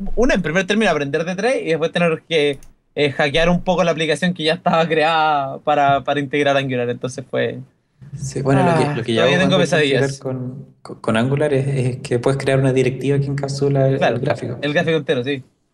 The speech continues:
Speaker 1: Sí, estuvo, estuvo simpático, porque, bueno, la idea inicial era crear antes una directiva para, eh, para cada uno de los, de las barras, ponte tú un gráfico de barra, y ahí nos íbamos a morir, y no sé a quién se le ocurre esa idea, y ahí estaba medio, no, fue un caos.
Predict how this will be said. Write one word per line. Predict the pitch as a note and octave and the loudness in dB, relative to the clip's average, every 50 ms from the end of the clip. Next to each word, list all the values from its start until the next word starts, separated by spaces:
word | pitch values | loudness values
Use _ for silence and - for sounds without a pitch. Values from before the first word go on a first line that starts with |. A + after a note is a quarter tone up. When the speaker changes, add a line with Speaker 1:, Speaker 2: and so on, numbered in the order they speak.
| _ _ _ _ _ _ _ _ | _ _ _ _ _ _ _ _
Speaker 1:
Sí, | - G3+ | 0 0
estuvo, | B3+ C#4+ - C4+ C4+ C#4 C#4 C#4 C#4+ C4+ C4 B3+ | 0 2 2 2 2 4 4 4 4 4 4 2
estuvo | - - C#4 C#4 C4+ | 0 0 0 2 2
simpático, | A#3 C4+ B3 A3+ A3 F3+ D3+ C3 C3+ C3+ C3+ | 2 2 2 2 2 2 0 0 -2 -2 -2
porque, | - E3 D3+ F3+ | -4 -4 -4 -2
bueno, | F3 G3 G#3 F#3+ | 0 2 2 4
la | D#3+ D#3+ | 4 2
idea | D#3+ D3+ F#3+ G3 | 2 2 2 2
inicial | F#3+ F3 D#3 - G3+ F#3+ | 2 0 0 0 0 2
era | G3 F#3 E3+ D3 | 2 2 0 0
crear | D3+ D#3+ E3+ F3 F3+ | 0 0 2 2 2
antes | F#3 F3+ F3+ F#3 F3 | 0 0 -2 -4 -4
una | E3+ E3+ E3 | -2 -2 -2
directiva | E3 D#3 D3 D3+ C#3+ C#3 F3 F3 E3+ | -2 0 -2 -2 -4 -4 -4 -4 -2
para, | D#3+ D3+ D3 C#3+ C#3+ C#3 C3+ C3+ C3 B2+ - _ _ _ _ _ _ _ _ _ - | 0 0 2 2 2 2 0 0 -2 -4 -8 _ _ _ _ _ _ _ _ _ -6
eh, | C#3 C#3 C3+ B2+ A#2+ A2+ A#2+ A2+ - _ _ _ _ _ _ _ _ _ _ | -4 -2 0 0 0 -2 -4 -10 -16 _ _ _ _ _ _ _ _ _ _
para | C#3+ C#3+ C#3+ C#3 C3 | 2 2 2 2 2
cada | F3+ F3 F3 F3+ F#3 F#3 | 2 2 4 4 4 4
uno | F#3+ G3 G3 G3 F#3 | 4 2 2 0 0
de | F3+ F3+ | 2 2
los, | F3 F3+ F3 E3+ E3+ E3 E3 E3 D#3+ D#3 D3+ D3+ D3+ C#3+ C#3 | 2 2 4 4 4 4 6 6 4 4 4 2 2 0 0
de | D3+ | 0
las | D#3 D3+ D#3 C#3 | 0 2 2 2
barras, | C3 F3+ F#3 F#3 F3 E3+ D#3+ C#3 | 2 2 4 4 2 2 0 -2
ponte | - E3+ C#3 D#3 | -6 -8 -8 -8
tú | C#3 D#3+ E3 D#3 | -6 -6 -6 -4
un | D3 | -2
gráfico | E3 D#3+ D#3+ D#3+ D3 D#3 | -4 -4 -2 0 0 2
de | D3+ | 2
barra, | D3 C3+ C3+ C3+ | 2 2 2 2
y | C3+ C#3 | 2 2
ahí | C3+ C#3 C#3+ C#3+ | 2 2 0 0
nos | C3+ C3+ C3+ | -2 -2 -4
íbamos | C3+ B2+ B2+ B2+ B2 A#2+ | -4 -4 -4 -4 -4 -4
a | B2 | -4
morir, | B2 B2 B2 B2+ B2 A#2+ | -4 -4 -4 -4 -4 -4
y | B2+ B2 B2 - - | -4 -6 -6 -8 -6
no | - D3 D3 | -4 -2 -2
sé | C3 D3 | 0 2
a | D3+ C#3+ | 2 2
quién | C3+ D3 C#3 | 2 0 0
se | - D3+ | 0 2
le | C#3+ | 2
ocurre | C#3+ C3+ C#3 C3+ | 2 2 2 2
esa | C#3 - D3 | 2 2 2
idea, | C#3+ C3 C3 B2+ B2+ | 2 2 2 2 2
y | C3 | 2
ahí | C#3 | 2
estaba | C#3+ C#3 - C#3+ C#3+ C#3+ | 0 0 0 0 2 2
medio, | D3+ C#3+ C#3 C3+ C#3+ E3 | 2 2 0 0 -2 -2
no, | D#3+ D#3 D3+ | -2 -2 -4
fue | - - D#3 D#3 | -2 -2 -2 -2
un | D3+ | -2
caos. | C#3 - - A2 G#2 B2 B2 - | -2 -2 -2 -2 -2 -2 -4 -10